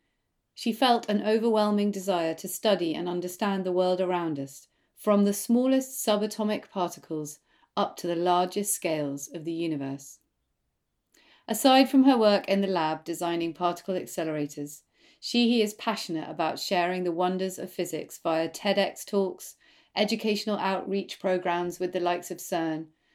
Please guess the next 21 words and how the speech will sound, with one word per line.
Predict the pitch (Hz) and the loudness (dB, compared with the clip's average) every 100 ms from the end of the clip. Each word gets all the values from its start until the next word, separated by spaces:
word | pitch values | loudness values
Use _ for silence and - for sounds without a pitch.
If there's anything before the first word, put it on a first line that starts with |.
| _ _ _ | _ _ _
demonstrating | 226 240 233 240 233 226 | 4 6 6 4 2 2
experiments | 220 202 - 196 185 180 - | -2 -4 -2 -2 0 -2 -4
to | - 165 | -8 -4
live | 170 175 175 | 0 0 0
audiences, | 175 170 156 151 - 156 151 - _ _ _ _ | -2 -2 -2 -4 -6 -8 -8 -14 _ _ _ _
and | 233 233 - | 2 2 2
a | 202 | 2
helpful | 277 240 - 269 | 2 2 4 4
YouTube | 233 240 220 180 165 | 4 2 0 -4 -2
video | 165 156 151 147 | -4 -4 -4 -4
explaining | - - - 220 214 208 202 _ _ | -8 -8 -2 0 2 0 -2 _ _
how | - 190 | -4 -2
to | 208 214 | -2 -2
make | 185 180 - | -2 -4 -8
a | 180 | -8
cloud | - 190 180 - | -2 0 0 -4
chamber. | 160 151 135 - - - | -4 -4 -4 -8 -12 6
In | 262 | 8
her | 277 269 | 12 12
new | 269 269 | 12 10
book, | 160 151 - | 6 0 -4